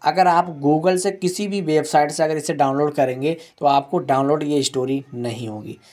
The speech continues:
आप किसी भी, पहले हो जाती थी, लेकिन अब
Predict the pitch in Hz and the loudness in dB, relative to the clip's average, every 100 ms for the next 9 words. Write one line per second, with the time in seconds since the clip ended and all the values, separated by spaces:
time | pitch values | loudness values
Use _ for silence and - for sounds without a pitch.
0 | _ _ - 151 175 180 196 180 214 214 | _ _ -6 0 2 0 -4 -2 -2 -2
1 | - 156 165 185 139 170 185 175 165 180 | 0 0 2 -2 0 2 4 2 0 0
2 | 180 180 - 156 | 0 -2 0 0